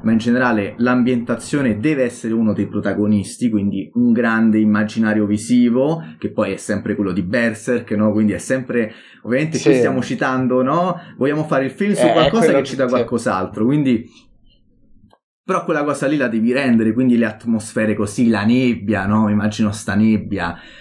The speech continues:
Speaker 1: questo senso deve comunicare questo senso di impotenza, deve comunicare questo mondo che sta morendo tendenzialmente. Questo fa un buon film di Dark Souls. E tu puoi incontrare Soler,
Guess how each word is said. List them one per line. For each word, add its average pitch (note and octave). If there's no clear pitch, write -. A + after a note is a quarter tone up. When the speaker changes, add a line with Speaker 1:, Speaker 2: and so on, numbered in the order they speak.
Speaker 1:
questo B2+
senso C3+
deve A#2
comunicare B2
questo A2+
senso B2+
di A#2
impotenza, D#3
deve A#2
comunicare A#2
questo A2
mondo A#2
che G2+
sta -
morendo A#2+
tendenzialmente. A#2+
Questo F3+
fa A#2
un B2
buon A#2+
film A#2+
di A#2
Dark G#2+
Souls. -
E A#2+
tu A#3+
puoi D3+
incontrare A#2
Soler, D3+